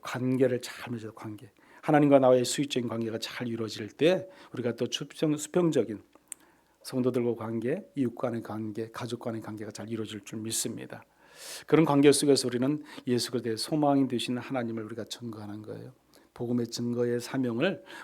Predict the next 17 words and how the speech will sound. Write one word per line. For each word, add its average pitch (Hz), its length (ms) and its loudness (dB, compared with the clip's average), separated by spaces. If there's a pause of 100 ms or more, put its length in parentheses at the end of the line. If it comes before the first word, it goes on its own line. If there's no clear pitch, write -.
우리는 120 380 -2
또 147 160 2
사랑을 196 460 -2
통해서 110 480 -10 (340)
증거하게 107 460 -8
됩니다. 107 480 -14 (120)
그래서 123 340 0 (440)
우리는 143 200 8
그 147 140 8
기도는 165 560 8
끊임없이 240 520 8
우리가 113 180 -2
쉬지 185 260 0
않고 127 240 4
해야 127 120 -4
된다는 110 360 -4
것입니다. 107 600 -12